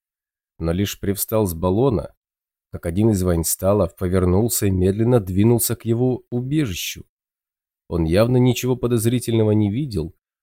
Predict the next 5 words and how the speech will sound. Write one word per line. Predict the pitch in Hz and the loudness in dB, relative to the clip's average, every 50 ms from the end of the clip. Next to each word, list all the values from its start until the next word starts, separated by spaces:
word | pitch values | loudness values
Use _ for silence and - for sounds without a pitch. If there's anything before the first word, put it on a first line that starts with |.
| _ _ _ _ | _ _ _ _
просто | - 160 151 - - | -2 -2 -2 -2 -2
решил | 143 135 120 - - 156 160 156 | -2 -2 -2 -2 -2 0 0 0
осмотреть | 131 - 113 101 92 - - 95 127 131 - - | 0 2 2 2 2 2 0 -2 -2 -4 -6 -8
пышный | - 98 123 - - 87 76 | -8 -8 -8 -6 -6 -8 -8
куст. | - _ - 76 76 - - - | -8 _ -12 -12 -12 -12 -16 -18